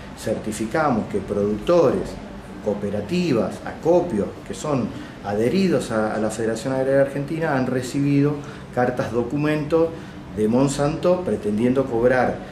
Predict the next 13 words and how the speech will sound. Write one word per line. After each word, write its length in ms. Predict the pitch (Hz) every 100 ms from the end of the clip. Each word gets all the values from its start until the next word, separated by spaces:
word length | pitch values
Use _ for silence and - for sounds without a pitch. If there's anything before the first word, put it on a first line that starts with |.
| - -
no 160 | 220
solo 340 | 240 165 131 120
ya 360 | 120 113 101
la 140 | 98 104
regalía 720 | 104 101 104 120 139 107 90 87 101
o 60 |
un 220 | 110 117 107
canon, 420 | 131 131 113 95 92 - - - -
este, 300 | 101 110 104
por 180 | 107 104
la 100 | 107
semilla, 640 | 143 160 151 - 139 -
sino 560 | - 123 147 170 185